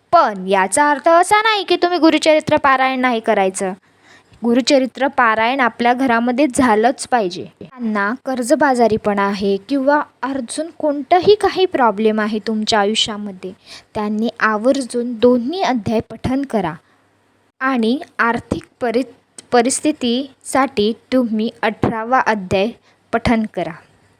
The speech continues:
दुसरं म्हणजे ज्यांना गुरुबळ स्ट्रॉंग करायचं आहे, म्हणजे मनासारखं घडतच नाही, कधीच आपल्या मनामध्ये जे आहे, कधी काय होऊन जातं,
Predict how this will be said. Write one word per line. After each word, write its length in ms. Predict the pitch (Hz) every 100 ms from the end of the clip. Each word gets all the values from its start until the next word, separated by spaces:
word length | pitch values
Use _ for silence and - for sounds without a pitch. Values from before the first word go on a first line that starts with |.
| _
दुसरं 340 | 277 - 359 392
म्हणजे 360 | 403 349 277 240
ज्यांना 380 | 269 254 262 254
गुरुबळ 720 | 240 214 254 311 339 320 277
स्ट्रॉंग 460 | 269 - 269 302
करायचं 480 | 330 311 254 233 -
आहे, 240 | 202 196 196
म्हणजे 360 | 226 233 240
मनासारखं 760 | 233 226 240 302 320 285 285 302
घडतच 600 | 233 233 247 247 370 370
नाही, 380 | 349 311 277 269 - - - -
कधीच 400 | 233 220 302 320
आपल्या 340 | 277 269 277
मनामध्ये 580 | 269 254 247 254 262 254 226
जे 100 | 254
आहे, 380 | 240 233 220 226
कधी 220 | - 226 262
काय 220 | 269 262
होऊन 300 | 233 240 240
जातं, 300 | 233 226